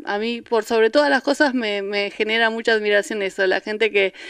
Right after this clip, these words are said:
que se pone un objetivo y que va por sobre todas las cosas y que sabe saltear los obstáculos que seguramente has tenido y,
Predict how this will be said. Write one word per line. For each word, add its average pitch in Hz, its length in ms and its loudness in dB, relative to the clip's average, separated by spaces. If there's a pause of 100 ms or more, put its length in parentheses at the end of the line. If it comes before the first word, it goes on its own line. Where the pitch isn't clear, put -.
(280)
que 202 160 6
se 220 160 0
pone 247 240 4
un 254 80 0
objetivo 247 720 0
y 202 160 -4
que 196 160 0
va 196 200 2
por 185 220 -6
sobre 202 240 -2
todas 214 200 2
las 202 120 -4
cosas 226 500 -4
y 180 60 -8
que 180 140 -8
sabe 196 240 0
saltear 190 420 -2
los 196 160 -2
obstáculos 202 480 -4
que 190 80 -10
seguramente 190 480 -4
has 185 80 -10
tenido 208 420 -6
y, 180 220 -2